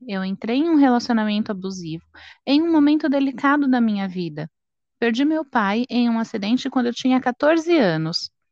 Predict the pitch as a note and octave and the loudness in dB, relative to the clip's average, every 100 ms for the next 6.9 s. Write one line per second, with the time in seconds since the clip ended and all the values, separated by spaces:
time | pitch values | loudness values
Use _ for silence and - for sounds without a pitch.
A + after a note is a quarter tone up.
0 | _ _ _ _ C#4+ D4+ C#4 C#4+ - D#4+ | _ _ _ _ -4 2 2 2 -2 -2
1 | C#4+ B3+ D4 D4+ D#4 E4+ C4 E3 E3+ _ | 0 0 0 0 0 0 0 -2 -8 _
2 | _ _ - A3+ G3+ F#3+ F3+ F3+ G3+ B3 | _ _ -4 -2 -2 -4 -6 -6 -4 0
3 | A#3 G3 B3 - - - D#4+ C4 D#3+ C#3 | 0 -2 -6 -10 -8 -4 -2 -2 -4 -4
4 | D3+ - _ _ _ _ - F#3+ F#3+ A#3 | -6 -14 _ _ _ _ -6 -2 2 2
5 | A#3+ G#3+ G#3+ A3 A3+ G#3+ G3+ G#3 A#3 A#3 | 2 0 -2 -2 0 0 0 -2 -2 0
6 | A#3 D4+ C#4 - F3 E3+ E3+ F3 | 0 0 -2 -6 -6 -6 -8 -10